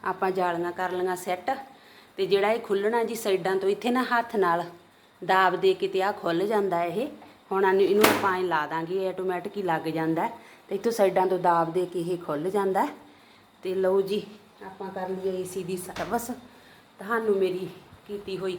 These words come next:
ਘਰੇ ਸਰਵਿਸ ਕਿਸ ਤਰ੍ਹਾਂ ਦੀ ਲੱਗੀ, ਜ਼ਰੂਰ ਕੁਮੈਂਟ ਕਰਕੇ ਦੱਸਿਓ ਜੀ। ਤੇ ਇੱਧਰ ਦੇਖ ਲਓ, ਥੱਲੇ ਕੂੜਾ ਕਬਾੜਾ ਕਿੰਨਾ ਇਕੱਠਾ ਹੋਇਆ। ਕੁਛ ਪੱਖਾ ਚੱਲਦਾ ਸੀ, ਗਰਮੀ ਆਉਂਦੀ ਸੀ ਜੀ, ਉੱਡ ਉੱਡ ਕੇ ਚਲਾ ਗਿਆ, ਕੁਛ ਮੇਰੇ 'ਤੇ ਪੈ ਗਿਆ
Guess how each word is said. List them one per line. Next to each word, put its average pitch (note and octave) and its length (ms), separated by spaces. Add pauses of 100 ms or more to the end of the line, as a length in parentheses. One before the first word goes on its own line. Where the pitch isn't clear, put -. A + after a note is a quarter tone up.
ਘਰੇ A3 120
ਸਰਵਿਸ F3 380
ਕਿਸ F3+ 160
ਤਰ੍ਹਾਂ F3 280
ਦੀ F3 160
ਲੱਗੀ, F3 320 (580)
ਜ਼ਰੂਰ F#3+ 300
ਕੁਮੈਂਟ G3+ 360
ਕਰਕੇ G#3 340
ਦੱਸਿਓ G#3+ 400
ਜੀ। G#3+ 180 (540)
ਤੇ F3 160
ਇੱਧਰ F3+ 300
ਦੇਖ G3 260
ਲਓ, F#3 100
ਥੱਲੇ F3+ 340
ਕੂੜਾ F#3 300
ਕਬਾੜਾ F3+ 420 (1400)
ਕਿੰਨਾ G#3 240
ਇਕੱਠਾ G3 380
ਹੋਇਆ। A#3 200
ਕੁਛ G3+ 220
ਪੱਖਾ G3 320
ਚੱਲਦਾ F#3 340
ਸੀ, G3 140
ਗਰਮੀ F#3 380
ਆਉਂਦੀ F3 260
ਸੀ F#3 120
ਜੀ, G3 140
ਉੱਡ F3+ 220
ਉੱਡ F3 180
ਕੇ F#3 120
ਚਲਾ F#3 320
ਗਿਆ, G#3 180
ਕੁਛ G3+ 200
ਮੇਰੇ F3 280
'ਤੇ F#3+ 120
ਪੈ F#3+ 220
ਗਿਆ F#3 140